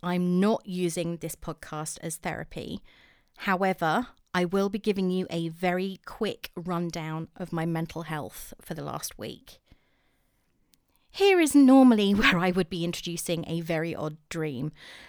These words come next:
But following on from last week's Cryfest twenty twenty Mark six hundred,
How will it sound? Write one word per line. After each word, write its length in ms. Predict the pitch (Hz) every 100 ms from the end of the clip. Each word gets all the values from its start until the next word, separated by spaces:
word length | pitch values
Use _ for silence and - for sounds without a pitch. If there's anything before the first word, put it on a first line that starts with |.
| -
But 140 | 220 -
following 380 | - 285 311 262
on 120 | 240
from 200 | - 202
last 280 | 190 190 -
week's 220 | 190 -
Cryfest 640 | - 220 233 - 196 -
twenty 340 | - 202 202 -
twenty 360 | 247 240 -
Mark 320 | 180 220 262
six 300 | - 226 220
hundred, 520 | - 320 330 185 165